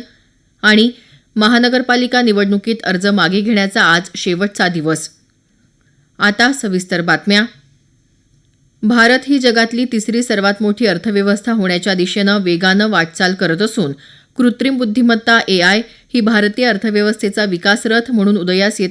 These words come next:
असल्याचं प्रतिपादन राष्ट्रपती द्रौपदी मुर्मू यांनी केलं. काल राष्ट्रपती भवनात कृत्रिम बुद्धिमत्ता तयारी कौशल्यांवरील एका विशेष कार्यक्रमात त्या बोलत होत्या. कृत्रिम बुद्धिमत्ता हे फक्त तंत्रज्ञान नसून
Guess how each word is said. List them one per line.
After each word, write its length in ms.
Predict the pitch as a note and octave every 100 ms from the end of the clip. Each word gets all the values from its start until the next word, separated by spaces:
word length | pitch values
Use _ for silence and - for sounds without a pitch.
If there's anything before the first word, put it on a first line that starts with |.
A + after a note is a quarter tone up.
| -
असल्याचं 420 | E3+ F3+ F3 G3
प्रतिपादन 600 | F#3+ E3+ G#3+ A#3 E3+ D3+ D3 - -
राष्ट्रपती 640 | A3+ G#3 - A#3+ A#3+ A#3 B3+
द्रौपदी 460 | G#3+ F#3+ G3+ A3
मुर्मू 320 | A#3+ F#3+ F#3+
यांनी 240 | G#3+ E3 D3+
केलं. 260 | G3 F#3 - - _ _ _ -
काल 180 | A#3 A#3
राष्ट्रपती 540 | G#3+ - B3 A#3 A#3+
भवनात 380 | A#3+ A#3 A#3 A#3 C4 -
कृत्रिम 420 | G3+ G3 A3+ A#3
बुद्धिमत्ता 560 | G#3+ F#3 A3 G3+ G#3 G#3
तयारी 320 | G3 F3+ F#3
कौशल्यांवरील 880 | G#3 F3+ E3+ G#3+ G#3 G#3 G3+ G3 A3+ -
एका 160 | F3+ F#3
विशेष 360 | E3+ - G#3+
कार्यक्रमात 560 | - E3 D#3+ G#3+ A3 D3 - - _
त्या 120 | A3 G#3+
बोलत 280 | G#3 E3 E3
होत्या. 220 | G#3+ F#3 - _ _ _ _ _ -
कृत्रिम 380 | A#3+ A#3+ B3+
बुद्धिमत्ता 560 | A#3+ G3 B3 A#3+ A#3 A#3
हे 100 | C4 B3
फक्त 240 | A#3 - A3
तंत्रज्ञान 540 | G#3+ F3 G3 F#3 F#3 F3+
नसून 320 | E3+ A3